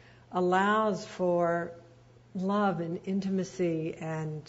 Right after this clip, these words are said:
play and surprise. I was just with Brother David. I did a fundraiser for him in New York, I mean, San Francisco. And, um, we were sitting on the stage of the Herbst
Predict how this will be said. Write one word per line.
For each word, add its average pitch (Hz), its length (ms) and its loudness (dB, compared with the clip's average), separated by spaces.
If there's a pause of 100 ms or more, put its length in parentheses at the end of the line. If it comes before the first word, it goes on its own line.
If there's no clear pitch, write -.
(220)
play 196 380 2
and 165 160 -2
surprise. 196 1120 -4 (1200)
I 180 100 2
was 185 200 2
just 233 240 0
with 185 180 0
Brother 180 280 4
David. 180 600 4 (140)
I 185 60 -6
did 180 180 2
a 170 60 0
fundraiser 180 680 0
for 180 140 -4
him 160 340 -4
in 165 200 -4
New 175 160 4 (100)
York, 196 340 2 (320)
I 185 60 0
mean, 180 200 4
San 180 260 0
Francisco. 180 680 -2 (720)
And, 190 340 6
um, 175 360 6 (1200)
we 202 80 4
were 208 60 6
sitting 233 460 6
on 202 200 4
the 175 380 0
stage 220 680 4
of 180 160 0
the 170 260 -2 (1160)
Herbst 202 360 -4